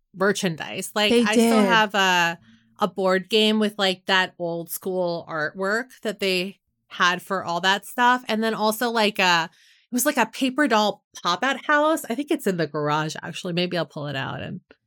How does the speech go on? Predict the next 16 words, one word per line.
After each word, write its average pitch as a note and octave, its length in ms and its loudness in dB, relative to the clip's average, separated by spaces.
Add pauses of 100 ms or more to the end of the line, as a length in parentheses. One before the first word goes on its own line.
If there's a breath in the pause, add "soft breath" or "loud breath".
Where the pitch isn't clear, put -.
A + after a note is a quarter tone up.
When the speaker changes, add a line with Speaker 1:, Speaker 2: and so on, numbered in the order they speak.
(140)
Speaker 1:
take C#3+ 160 -8
some C#3+ 120 -10
photos - 400 -12
and D#3 120 -12
share - 280 -10
it. G3+ 80 2
Speaker 2:
Yeah. G#3 520 2
Speaker 1:
But C4+ 120 2
yeah, C4+ 180 4
stuff - 220 0
like D4 160 0
that. A#3+ 220 2
Like, G#3+ 160 2
it A3 80 4
was, G#3+ 180 6
like, G#3+ 260 4